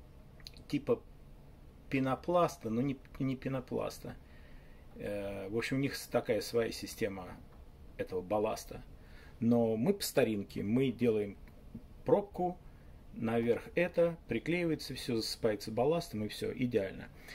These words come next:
Если уж очень-очень-очень вы хотите какой-то вблизи сделать, да, вблизи какой-то супер ди-, дисплей, да,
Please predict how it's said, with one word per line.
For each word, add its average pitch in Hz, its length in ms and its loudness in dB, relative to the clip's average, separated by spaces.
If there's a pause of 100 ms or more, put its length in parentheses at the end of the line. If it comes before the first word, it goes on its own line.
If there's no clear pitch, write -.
(120)
Если 160 260 2
уж 165 340 0
очень-очень-очень 120 1400 2
вы 107 120 -2
хотите 110 380 -2
какой-то 107 420 -2
вблизи 127 680 0
сделать, 101 500 0
да, 131 200 4 (300)
вблизи 117 460 0
какой-то 107 460 -2
супер - 600 -2
ди-, 107 300 -4
дисплей, 120 680 2
да, 123 280 4